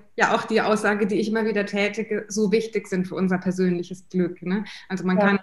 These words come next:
Speaker 1: allen möglichen beruflichen Erfolg haben und allen möglichen, mögliches Geld verdienen, aber wenn unsere privaten und beruflichen Beziehungen, die wir haben, wenn die nicht gesund sind und wenn die uns nicht erfüllen,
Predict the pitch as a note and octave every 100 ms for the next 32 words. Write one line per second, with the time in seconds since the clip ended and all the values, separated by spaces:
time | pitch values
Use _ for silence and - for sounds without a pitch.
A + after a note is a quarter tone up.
0 | - - - - - G3+ A3 A3 A#3 A#3+
1 | A3+ G#3 A#3 A#3 A3 G3 G3+ F#3+ - G#3+
2 | A3+ G#3+ G#3 G#3 G#3+ - G#3 G3+ - F#3+
3 | G#3 G#3 A#3 A3+ G#3+ G#3 G#3 G3+ - -
4 | G#3 G#3+ A3 G#3+ G#3 - G3+ B3 A3 G3
5 | G3 G#3 B3 B3 - _ - G3+ G3+ G3
6 | G3 G3+ G#3+ G#3 F#3+ G3+ F#3+ - F#3+ F3+
7 | G#3+ C4+ B3+ G#3+ G3 A#3 A#3 G#3+ G#3 G3+
8 | - B3 B3 A3+ G#3 F#3+ F3 E3+ F3 F3
9 | E3+ - - - G3 G3 B3+ C4+ - A3+
10 | G3 A#3 A#3+ A#3 G3 F3+ E3 - F#3+ F#3
11 | G3 G#3+ A#3 A#3 A3+ G#3 - F#3 - F#3
12 | F3 E3+